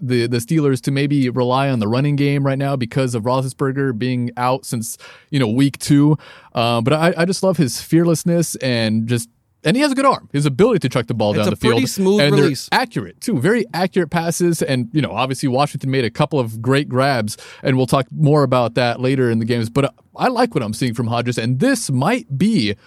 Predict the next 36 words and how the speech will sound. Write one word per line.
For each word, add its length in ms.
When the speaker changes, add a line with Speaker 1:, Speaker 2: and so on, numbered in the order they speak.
Speaker 1:
the 140
future 420
quarterback 720
of 220
the 80
Steelers. 320
Speaker 2:
I 120
think 200
so. 320
I 100
mean, 140
he's, 400
he's 180
moving 300
out 80
of 40
the 80
pocket 280
a 40
little 180
bit 180
too 360
quickly, 520
which 180
is, 140
you 160
know, 80
giving 240
his 100
offensive 400
line 180
a 40
little 200
bit 120
of 80
fits. 320